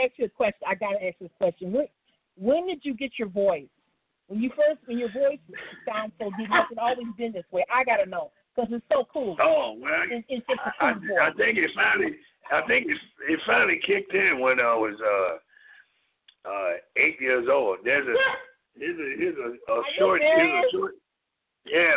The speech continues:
Speaker 2: well, here's a short story. Uh, I, I, I, I was coming home from school and, uh, came in the house. This is while we were in Mequon. I came in the house and, uh, I said, I said, "Mom, I'm home."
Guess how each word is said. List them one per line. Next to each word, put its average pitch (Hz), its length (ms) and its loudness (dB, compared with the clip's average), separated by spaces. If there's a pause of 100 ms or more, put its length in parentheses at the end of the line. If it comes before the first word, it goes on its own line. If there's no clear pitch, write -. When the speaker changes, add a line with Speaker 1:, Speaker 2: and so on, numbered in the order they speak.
Speaker 2:
well, 139 200 0
here's 190 180 0
a 160 160 -4
short 180 300 2
story. 165 320 2 (480)
Uh, 107 480 4 (160)
I, 127 260 -4
I, 127 120 0 (280)
I, 131 100 2 (280)
I - 20 -2
was 123 160 -6
coming 180 220 2
home 165 240 0
from 143 140 -12
school 123 500 -4 (240)
and, 113 340 0
uh, 98 180 2 (120)
came 151 240 2
in 143 80 -4
the 131 100 0
house. 127 300 0 (480)
This 139 160 2
is 139 80 -6
while 123 240 4
we 135 80 -4
were 123 80 0
in 120 80 -10
Mequon. 104 480 -4
I 117 180 -12
came 156 220 -2
in 131 80 -4
the 120 60 -2
house 131 340 0 (640)
and, 113 320 0
uh, 104 180 2 (140)
I 113 100 -4
said, 110 200 -6 (180)
I 131 180 -8
said, 117 140 -10
"Mom, 131 320 2
I'm 117 100 -4
home." 170 380 -8